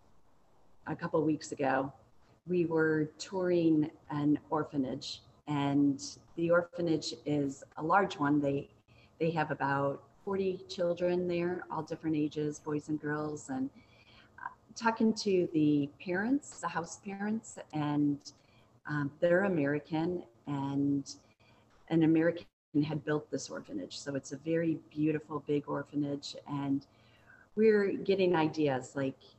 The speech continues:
how do we take care of our kids and what's the best way? And we're touring around, and I noticed that they had cameras.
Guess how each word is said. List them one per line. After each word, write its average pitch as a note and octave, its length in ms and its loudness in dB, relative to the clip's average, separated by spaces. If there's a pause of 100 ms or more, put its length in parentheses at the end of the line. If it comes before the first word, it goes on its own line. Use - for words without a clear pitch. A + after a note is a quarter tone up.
(140)
how G3+ 200 -2
do G#3+ 80 4
we F#3+ 240 0 (200)
take F3 300 -4
care E3+ 300 0
of D#3+ 80 -6
our D#3 100 0
kids D#3+ 640 -4
and C#3+ 220 2
what's D#3+ 220 -6
the - 160 -10
best D3+ 420 -2
way? D3+ 480 0
And B2+ 200 -4 (520)
we're F#3 100 -2
touring G3 400 -2
around, D#3 480 2
and D3+ 140 0
I D3 80 2
noticed G3 500 -2
that C#3 160 -8
they C#3 120 -8
had C#3+ 200 -12
cameras. - 640 0